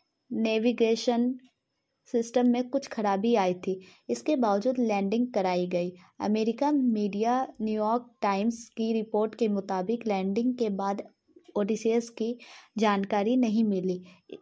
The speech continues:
उससे संपर्क भी नहीं है, लेकिन mission के director टिम Crain ने कहा कि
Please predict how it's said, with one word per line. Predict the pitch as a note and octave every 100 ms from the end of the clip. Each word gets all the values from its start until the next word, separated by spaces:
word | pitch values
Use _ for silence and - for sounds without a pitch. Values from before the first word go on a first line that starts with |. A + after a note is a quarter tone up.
| _ _ _ -
उससे | A#3+ C#4 C#4
संपर्क | B3 G#3+ G#3 B3 B3
भी | G#3+ A#3+
नहीं | A#3+ G#3+ A3
है, | F#3+ F#3+ G3 G3
लेकिन | G#3+ A#3+ C4 C4+ A3
mission | G#3+ A#3+ A#3+
के | B3 B3
director | G3+ F#3+ G3 G3 A3+ A#3+
टिम | A#3+ - A3 A3+ A#3+
Crain | - G3+ G#3+ A3
ने | A3
कहा | A3 G3+ A3
कि | A3+ G#3+